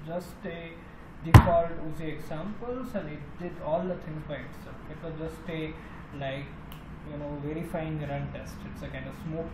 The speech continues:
test you can tell, okay? But in this example,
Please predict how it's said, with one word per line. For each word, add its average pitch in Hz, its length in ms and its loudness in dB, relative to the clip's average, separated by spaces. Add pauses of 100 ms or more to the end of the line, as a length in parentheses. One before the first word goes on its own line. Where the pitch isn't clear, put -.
test - 240 -8
you 135 160 -8
can - 180 -8
tell, - 840 -10
okay? 202 120 -6 (520)
But 190 260 4
in 214 140 4
this 247 180 4
example, 220 720 6